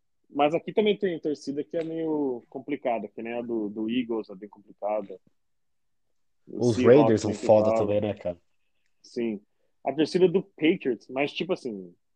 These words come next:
Speaker 1: vou, vou explicar. Porque antes de dois mil e... Eu vou falar antes de dois mil e três, dois mil e quatro. Porque o Patriots ganhou em dois mil e um, mas ninguém torcia pro Patriots ainda.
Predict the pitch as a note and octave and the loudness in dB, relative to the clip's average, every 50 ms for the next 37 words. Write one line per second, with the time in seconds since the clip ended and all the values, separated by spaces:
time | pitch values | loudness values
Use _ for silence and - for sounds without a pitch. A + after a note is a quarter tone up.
0 | _ _ _ G2+ F#2+ F#2+ G2+ G#2+ A2 A2+ A#2 A#2+ B2 B2 A#2 A2+ A2+ G#2 F#2+ - | _ _ _ -16 -10 -6 -4 -2 0 2 2 2 2 2 2 0 0 -2 -4 -6
1 | _ _ _ _ _ _ _ _ _ - A2 G#2+ - - - C3+ - - A#2+ G2+ | _ _ _ _ _ _ _ _ _ -6 -6 -6 -6 -6 -6 -6 -4 -2 -4 -4
2 | - - _ _ _ _ _ _ _ _ _ _ _ _ _ _ _ - A#2+ G#2 | -4 -8 _ _ _ _ _ _ _ _ _ _ _ _ _ _ _ -8 -8 -6
3 | - - C3 B2+ B2+ B2+ C3 C3 B2+ B2+ B2 A#2+ A#2 A2+ G2+ - _ _ _ _ | 0 2 4 6 6 6 6 4 2 0 -2 -2 -4 -6 -8 -12 _ _ _ _
4 | _ _ C3+ C#3 E3 F3+ - - C#3 C3+ C#3 B2+ C3 B2+ A#2 A2+ A#2+ B2 B2 A#2 | _ _ -6 -4 -4 -4 -6 -10 -10 -8 -4 -2 0 -2 -2 -2 -4 -4 -4 -4
5 | A#2 A#2 A2+ A2+ A2 G#2+ G#2 G2+ - - - _ - _ _ _ _ _ _ _ | -4 -4 -4 -4 -4 -4 -4 -6 -8 -12 -18 _ -20 _ _ _ _ _ _ _
6 | _ _ _ _ _ _ _ E3 E3+ F3+ - G#3+ G3+ G3 G3+ - - G3 E3+ G3 | _ _ _ _ _ _ _ -8 -6 -2 0 2 2 2 0 -2 -6 -2 0 0
7 | F#3+ E3 F3+ G3+ F#3+ - _ _ C#3+ C3+ D3 D3+ C#3+ C3 C3 C#3 A#2+ C3+ C#3+ C3+ | 0 0 -2 -4 -6 -8 _ _ -2 0 2 2 2 0 -2 -4 -4 -4 -8 -8
8 | - - C3 A#2+ A2 - - A2 G#2+ _ _ _ _ _ _ _ _ _ _ C3+ | -6 -4 -2 -2 -2 -4 -8 -14 -20 _ _ _ _ _ _ _ _ _ _ -4
9 | - E3 D#3 - - F#3+ A3 G3+ - - - E3+ E3+ E3+ E3 D#3+ E3 D#3+ D#3 D3 | -2 0 0 2 2 2 2 2 -2 -8 -6 -4 -2 -2 0 0 0 0 0 0
10 | C#3+ C#3+ C3 C3 C#3 C3+ B2+ A#2+ B2+ F3 G#3 F3+ - - _ _ _ B2 B2 B2 | 0 0 0 0 -2 -2 -2 0 0 0 -2 -2 -4 -8 _ _ _ -8 -8 -6
11 | C3+ D3 D3+ E3+ E3 D3 F3 G3+ A3+ B3 G#3+ - - G3+ G#3+ F3+ - D3 C3+ A2+ | -6 -4 -4 -4 -2 -2 -2 -2 -2 -4 -4 -4 -4 -4 -4 -2 0 0 0 0
12 | - G#2 G2 - A2+ A2 A2+ G#2+ G#2 - | -2 -6 -12 -10 -10 -10 -8 -10 -12 -14